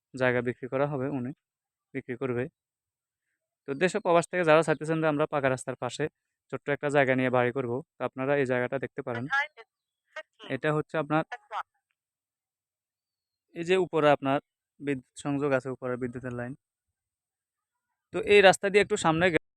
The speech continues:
আপনার বাজার বা ইউনিয়ন পরিষদ, সামনে চকিদারের বাজার এবং আপনার এই এ-,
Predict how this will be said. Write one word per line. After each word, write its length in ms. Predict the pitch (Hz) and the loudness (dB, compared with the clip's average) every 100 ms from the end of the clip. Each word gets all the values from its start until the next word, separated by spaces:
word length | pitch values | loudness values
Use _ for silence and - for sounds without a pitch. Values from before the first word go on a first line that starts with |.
| - | -2
আপনার 220 | 131 131 | 2 4
বাজার 320 | 123 123 123 - _ _ _ _ _ | 6 6 4 -2 _ _ _ _ _
বা 100 | 131 123 123 | 2 4 4
ইউনিয়ন 340 | 147 135 139 | 0 0 0
পরিষদ, 400 | 139 131 127 131 127 _ _ _ _ _ _ _ _ _ _ _ _ _ _ _ _ _ _ _ | 0 -4 -2 -2 -2 _ _ _ _ _ _ _ _ _ _ _ _ _ _ _ _ _ _ _
সামনে 240 | 131 131 147 - _ _ | -2 0 -2 -6 _ _
চকিদারের 440 | - 135 127 127 120 | -6 -2 0 2 2
বাজার 240 | 117 120 - _ _ _ _ _ _ _ _ | 0 -2 -6 _ _ _ _ _ _ _ _
এবং 180 | 139 131 139 | -8 -4 -2
আপনার 320 | 135 131 131 - _ | -4 -4 -4 -6 _
এই 260 | 139 131 127 127 _ _ _ _ _ _ _ _ _ _ _ _ _ _ _ _ _ _ _ 762 _ _ _ _ _ _ _ _ _ _ _ | -8 -4 -4 -6 _ _ _ _ _ _ _ _ _ _ _ _ _ _ _ _ _ _ _ _ _ _ _ _ _ _ _ _ _ _ _
এ-, 100 | 165 | -10